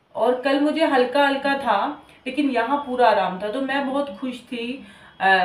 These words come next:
रात तक कि मेरा ये वाला ठीक हो गया है। हाँ, मैं ये भी सोच रही थी कि मैंने इस हाथ से तो कुछ भी नहीं किया, ऐसा क्या है कि इसमें हल्का हल्का दर्द है, लेकिन अब सुबह से उठी हूँ ना, ये हाथ मेरा उठ नहीं रहा है। देखो,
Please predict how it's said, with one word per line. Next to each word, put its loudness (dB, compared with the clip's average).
रात 4
तक 0
कि -2
मेरा 0
ये 0
वाला 2
ठीक -8
हो -2
गया 0
है। 0
हाँ, 2
मैं 4
ये 2
भी -4
सोच -2
रही -6
थी -2
कि -6
मैंने -2
इस -6
हाथ -6
से -8
तो -10
कुछ -8
भी -6
नहीं -4
किया, -4
ऐसा 0
क्या -4
है 0
कि -6
इसमें -6
हल्का -6
हल्का -2
दर्द -4
है, -8
लेकिन -6
अब -4
सुबह -2
से -2
उठी -2
हूँ -4
ना, -4
ये 0
हाथ -2
मेरा -4
उठ -10
नहीं -4
रहा -2
है। -4
देखो, -12